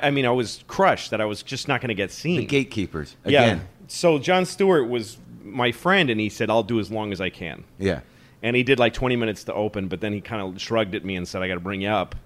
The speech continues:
Speaker 1: And I went on, and the instant I went on, the S N L people came in. And not only were, did they come in at a bad time, they also fucked up my set 'cause they were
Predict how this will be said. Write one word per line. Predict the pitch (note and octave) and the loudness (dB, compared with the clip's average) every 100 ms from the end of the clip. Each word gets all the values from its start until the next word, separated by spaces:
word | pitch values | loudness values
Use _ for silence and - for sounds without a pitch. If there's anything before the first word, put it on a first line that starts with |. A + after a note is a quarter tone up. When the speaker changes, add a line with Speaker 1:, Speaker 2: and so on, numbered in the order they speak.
| - - - - - - | -16 -20 -20 -20 -18 -8
Speaker 1:
And | A2 | -4
I | A2 | -2
went | A2 D3 | 0 -2
on, | E3 C#3+ | 0 0
and | A2 | -2
the | G#2+ | -2
instant | C3 C#3 D3+ | -2 -2 -4
I | C3+ | -2
went | A#2+ A2+ | -2 -2
on, | C3 G#2 G2 | -2 -2 -4
the | F#2+ G2+ | -4 -2
S | G2+ - | -2 -4
N | G#2+ | -6
L | A#2 | -6
people | A2+ F#2 F2 | -6 -10 -10
came | - F2 D#2 | -10 -10 -8
in. | C2+ B1+ | -12 -10
And | F#2+ | -6
not | A2 B2+ | -2 0
only | C#3+ C3 | 0 0
were, | G#2+ A2 | -2 -4
did | A2 | -2
they | G2+ | -4
come | F#2 A2+ G#2+ | -4 -6 -4
in | G2 | -4
at | |
a | F2 | -4
bad | F2 F#2+ - | -2 -2 -2
time, | A#2+ | -4
they | G2 | -2
also | F#2 - | -4 -8
fucked | E2+ - G#2 - | -12 -6 -4 -4
up | - | -6
my | F2 | -8
set | - B2 | -4 -6
'cause | - E2 | -6 -10
they | E2+ | -8
were | D#2+ | -8